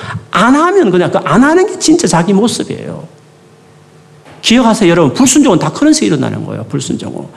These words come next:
진짜 "나는 주님 안 믿겠어." 그렇게 불순종하는 그런 수준 낮은 불순종 말고, 대부분의 불순종은 마음에는 다 원하지만 그 행동 안 하는 식으로 불순종하는 거예요. 그건, 그게 대부분의 불순종이 다 그렇게 일어나는 거예요.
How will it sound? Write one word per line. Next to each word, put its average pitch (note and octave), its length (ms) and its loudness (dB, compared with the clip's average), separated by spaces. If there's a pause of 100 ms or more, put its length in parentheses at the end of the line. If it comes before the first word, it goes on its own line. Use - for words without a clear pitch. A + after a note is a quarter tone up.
(560)
진짜 F#3+ 260 2 (460)
"나는 F3 260 2
주님 G#3+ 320 2
안 B2+ 120 4
믿겠어." C4 400 0
그렇게 - 280 0
불순종하는 A3+ 680 4
그런 B3+ 260 4
수준 D#4+ 320 2
낮은 A3+ 360 2
불순종 F#3+ 360 2
말고, A2+ 840 0 (440)
대부분의 D4+ 680 4
불순종은 G3 920 2 (360)
마음에는 D4+ 520 2
다 - 240 -2
원하지만 C4 480 2
그 B3 100 2
행동 B3+ 260 4
안 C3+ 160 0
하는 C#4 200 2
식으로 G#3+ 180 0
불순종하는 B2+ 520 0
거예요. A3 220 2
그건, - 220 -6
그게 B3 240 2
대부분의 A3+ 540 4
불순종이 A#3 500 2
다 - 80 -8 (140)
그렇게 F4 340 0
일어나는 B2 400 2
거예요. - 400 -6